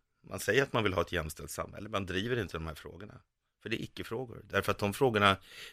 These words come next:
gör ju att kvinnor får lite mindre valmöjlighet. Såklart. Eh, så, så, så ingen driver frågorna.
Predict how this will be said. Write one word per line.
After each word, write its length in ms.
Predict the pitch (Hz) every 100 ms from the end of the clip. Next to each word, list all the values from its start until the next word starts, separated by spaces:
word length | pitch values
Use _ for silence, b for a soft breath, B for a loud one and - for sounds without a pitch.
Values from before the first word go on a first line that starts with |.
| B
gör 200 | 101 98
ju 80 |
att 120 | 90 -
kvinnor 340 | 110 87 87
får 220 | - 85
lite 420 | 85 82 90 82 78 b b b b
mindre 480 | - 101 123 147 131
valmöjlighet. 880 | 104 92 85 85 98 147 - - - - _ _ _ _ _ _ _ _ _ _
Såklart. 460 | - - - - - _ _ _ B B B B B
Eh, 520 | - 90 85 82 78 - - _ - -
så, 220 | - - -
så, 460 | - 104 90 90
så 260 | - 123 -
ingen 280 | 147 123 131
driver 260 | 131 156
frågorna. 300 | 151 123 131